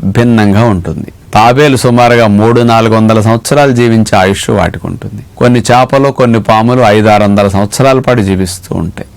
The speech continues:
సుమారుగా ఏనుగు తొంభై ఏళ్ళు, వంద ఏళ్ళు జీవిస్తూ ఉంటుంది. పులి ఇరవై ఆరు ఏళ్ళు, ఎద్దు ఇరవై ఏళ్ళు, ఆవు పద్దెనిమిది ఏళ్ళు, మేక పదిహేను ఏళ్ళు, కుక్క పన్నెండు ఏళ్ళు. ఇవి సుమారుగా అర్థమయ్యే విషయాల్లో ఆయుష్ విషయాలు చూసుకుంటే, ప్రతి జీవికి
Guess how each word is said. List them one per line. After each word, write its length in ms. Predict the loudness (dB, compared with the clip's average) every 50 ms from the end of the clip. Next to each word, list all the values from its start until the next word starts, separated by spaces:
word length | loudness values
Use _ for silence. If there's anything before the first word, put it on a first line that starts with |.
| -20 -20 -20 -20 -20 -12 -6
సుమారుగా 440 | -2 0 2 2 2 2 2 2 2
ఏనుగు 380 | 2 2 2 0 0 0 -2
తొంభై 360 | 0 0 0 2 2 2 2
ఏళ్ళు, 220 | 2 2 2 2 2
వంద 200 | 2 2 2 2
ఏళ్ళు 180 | 2 2 0
జీవిస్తూ 460 | 0 0 0 -2 -4 -6 -8 -10 -12 -12
ఉంటుంది. 360 | -12 -10 -14 -14 -14 -14 -16 -18 -20 -20 -18 -10 -4 -2
పులి 200 | 0 2 2 2
ఇరవై 240 | 2 2 2 2
ఆరు 240 | 2 2 2 0 0
ఏళ్ళు, 300 | 0 0 0 -2 -4 -8 -12 -14 -20 -20 -18 -8 -2
ఎద్దు 260 | 0 0 0 2 2 2
ఇరవై 280 | 2 2 2 2 4
ఏళ్ళు, 400 | 4 2 2 2 2 0 -2 -4 -6 -14 -20 -16 -6 -2 0
ఆవు 300 | 2 2 2 0 -2 -4 -2 -2
పద్దెనిమిది 600 | -2 -2 -2 -2 -2 -2 0 0 -2 -2 0 0
ఏళ్ళు, 280 | 0 0 -2 -4 -6 -10 -12 -8 -4
మేక 320 | 0 0 2 0 0 -2 -2
పదిహేను 460 | 0 0 0 0 0 0 0 0 0
ఏళ్ళు, 300 | 0 -2 -2 -2 -4 -8 -10 -10 -6
కుక్క 300 | -6 -6 -6 -4 -4 -4
పన్నెండు 520 | -2 -2 -2 -2 0 0 -2 -2 -4 -4
ఏళ్ళు. 280 | -4 -6 -6 -6 -8 -12 -16 -20 -20 -14 -6 -4
ఇవి 160 | -2 -2 -2 -4
సుమారుగా 540 | -4 -4 -2 0 0 0 0 0 -2 -4 -4 -8 -14 -20 -20 -10 -4 -2
అర్థమయ్యే 560 | -2 -2 0 0 0 0 0 2 2 2 2
విషయాల్లో 520 | 0 -2 -2 -4 -4 -4 -2 -2 -4 -2 0
ఆయుష్ 380 | 0 0 2 0 0 -2 -4 -4
విషయాలు 440 | -4 -4 -6 -6 -8 -8 -8 -8
చూసుకుంటే, 600 | -10 -12 -14 -14 -14 -14 -16 -16 -16 -14 -16 -16 -20 -20 -20 -20 -20 -14 -6 -2
ప్రతి 320 | 0 0 0 0 0 -2
జీవికి 800 | -2 -2 0 0 2 2 2 0 0 0 0 0 0 0 -2 -6